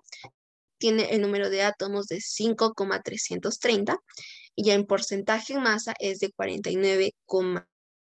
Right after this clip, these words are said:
cinco. Después está el silicio, que es S I, el número de átomos es de uno punto quinientos noventa y en el porcentaje de masa es de un veinticinco coma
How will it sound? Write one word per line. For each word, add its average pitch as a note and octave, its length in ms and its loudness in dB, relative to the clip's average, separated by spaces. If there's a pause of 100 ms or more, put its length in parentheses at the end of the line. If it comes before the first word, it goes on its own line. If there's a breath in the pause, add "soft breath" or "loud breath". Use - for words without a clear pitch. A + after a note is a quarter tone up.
(460)
cinco. G3+ 540 0 (200)
Después F#3+ 520 0
está - 420 0
el C#4 200 8
silicio, A3+ 640 0
que - 100 -4
es - 240 -6
S G#3 280 0
I, C#4 240 2 (640 loud breath)
el A#3 200 6
número G#3+ 420 6
de - 160 0 (140)
átomos F#3 600 -2
es G3 180 -2
de - 200 -4
uno A#3+ 460 2 (200)
punto G3 380 2
quinientos F#3 480 -2
noventa A#3+ 480 4 (400 loud breath)
y C#4 120 4
en C#4 100 6
el C4+ 160 2
porcentaje G3+ 720 -2
de B3 100 6
masa G#3 400 2
es G3+ 200 2
de G3 180 2
un G3+ 160 2
veinticinco G3 640 -2
coma F#3+ 320 -2